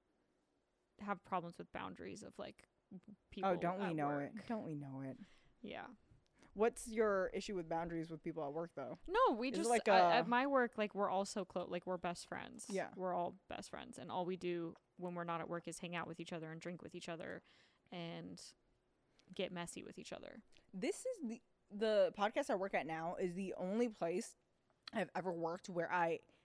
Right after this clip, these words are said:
Speaker 2: haven't hated absolutely everyone I worked with.
Speaker 1: That's good.
Speaker 2: Because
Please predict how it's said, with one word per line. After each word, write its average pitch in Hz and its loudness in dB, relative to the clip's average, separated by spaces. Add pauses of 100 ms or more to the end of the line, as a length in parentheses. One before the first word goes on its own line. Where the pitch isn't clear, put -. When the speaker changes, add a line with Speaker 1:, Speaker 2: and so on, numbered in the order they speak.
Speaker 2:
haven't 196 4
hated 185 2
absolutely 190 0
everyone 165 -2
I 151 0
worked 147 -8
with. 226 4
Speaker 1:
That's 294 -6
good. 185 -2 (260)
Speaker 2:
Because 185 4